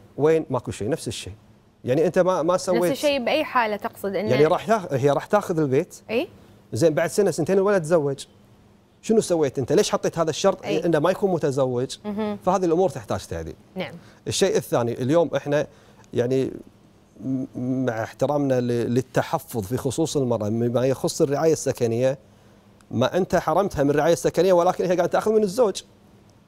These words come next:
Speaker 1: أو طليقها،
Speaker 2: مم.
Speaker 1: قاعدة تأخذ اللي هو أجرة المسكن.
Speaker 2: نعم.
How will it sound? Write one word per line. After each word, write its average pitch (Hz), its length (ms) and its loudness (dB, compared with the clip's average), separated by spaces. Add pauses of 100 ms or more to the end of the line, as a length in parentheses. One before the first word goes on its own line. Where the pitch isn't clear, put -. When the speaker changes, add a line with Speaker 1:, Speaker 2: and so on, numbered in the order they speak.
(380)
Speaker 1:
أو 156 120 2
طليقها، 202 560 0 (140)
Speaker 2:
مم. 247 200 -2
Speaker 1:
قاعدة 135 140 0
تأخذ 180 200 0
اللي 180 120 2
هو 175 120 2
أجرة 202 260 2
المسكن. 180 540 0
Speaker 2:
نعم. 185 200 -6